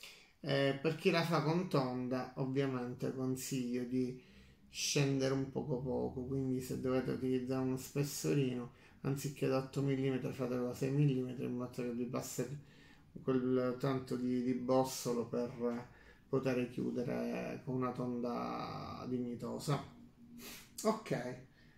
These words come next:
a questo punto passiamo alla chiusura. Per la chiusura mi aiuterò con la mia macchinetta, che è la chiusura Apache,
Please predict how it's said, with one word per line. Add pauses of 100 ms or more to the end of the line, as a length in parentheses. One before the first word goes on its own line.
(160)
a
questo
punto
passiamo (320)
alla
chiusura. (360)
Per
la
chiusura (460)
mi
aiuterò
con
la
mia
macchinetta,
che
è
la
chiusura
Apache,